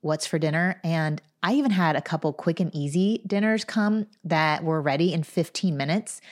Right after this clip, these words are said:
They come with these giant recipe cards, which I've shared before, but it's great. It has a picture of what the finished meal looks like. If whatever boy is in the kitchen or in the living room when I'm getting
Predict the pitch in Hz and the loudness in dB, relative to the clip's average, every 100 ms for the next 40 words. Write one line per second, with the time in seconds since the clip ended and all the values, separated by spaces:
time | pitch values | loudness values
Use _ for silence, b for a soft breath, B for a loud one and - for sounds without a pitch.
0 | B B B B _ - 165 170 - 214 | B B B B _ -4 0 0 2 2
1 | 294 302 143 165 156 156 143 - 147 - | 2 0 2 0 2 0 -2 -4 -6 -6
2 | 123 160 156 151 - 196 165 147 151 127 | -6 -4 -2 -2 0 2 2 -2 -2 -2
3 | 151 151 165 - 160 - 139 135 - 143 | -2 -4 -4 -8 -12 -6 -2 -2 -2 -2
4 | 151 143 - 196 - 214 170 147 151 165 | -2 -2 0 0 2 2 2 2 -2 -2
5 | - 175 180 165 143 135 135 131 - - | 0 0 2 0 0 0 0 -2 -4 -2
6 | 190 220 233 - B B B B 196 185 | 2 2 0 -8 B B B B 2 2
7 | 180 - - 175 214 349 180 165 175 180 | 2 -2 2 4 6 4 6 6 6 4
8 | 160 180 165 196 - 165 190 180 165 147 | 2 2 2 2 2 0 2 4 4 2
9 | 143 160 190 185 196 180 151 147 143 151 | 2 2 4 4 4 4 2 0 2 2
10 | 170 | 2